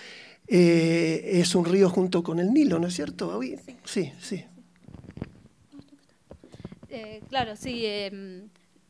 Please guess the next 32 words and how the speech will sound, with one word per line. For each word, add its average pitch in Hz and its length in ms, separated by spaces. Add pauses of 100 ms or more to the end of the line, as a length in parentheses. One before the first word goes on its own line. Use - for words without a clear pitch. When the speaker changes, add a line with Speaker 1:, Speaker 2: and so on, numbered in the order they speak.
(260)
Speaker 2:
donde 220 260
dice 233 220
Mare 233 380
Magnum 240 520
Fine, 247 380
ahí 220 380 (180)
tenemos 214 420
al, 208 160
el 220 240
Nilo, 240 540
el 220 100
Mar 208 280
Negro, 220 440
y 185 80
es - 140
toda 214 220
una 208 220
fusión 208 760 (640)
de 180 580 (640)
cursos 208 380
de 202 100
agua, 180 320
digamos. 196 540 (480)
Eh, 208 640 (180)
otra 247 260
cosa 254 300
que, 202 300
mm, 190 500
va 220 80
a - 20
aparecer 226 760
en, 185 600